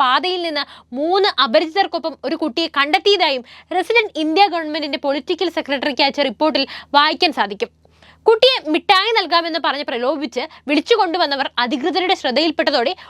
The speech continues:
ഓടി രക്ഷപ്പെടുകയായിരുന്നു എന്നും റിപ്പോർട്ടിലുണ്ട്. എന്തായാലും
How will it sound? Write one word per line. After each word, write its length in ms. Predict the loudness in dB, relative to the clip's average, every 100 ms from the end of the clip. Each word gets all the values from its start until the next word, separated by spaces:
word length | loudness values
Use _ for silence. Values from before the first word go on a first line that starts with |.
| -2 2
ഓടി 240 | 4 4 2
രക്ഷപ്പെടുകയായിരുന്നു 800 | 0 -2 0 2 2 2 0 -4
എന്നും 160 | -4 -4 -4
റിപ്പോർട്ടിലുണ്ട്. 560 | 2 2 2 -2 -6 -8 _ -20 -16 -6 -2
എന്തായാലും 360 | 0 0 -2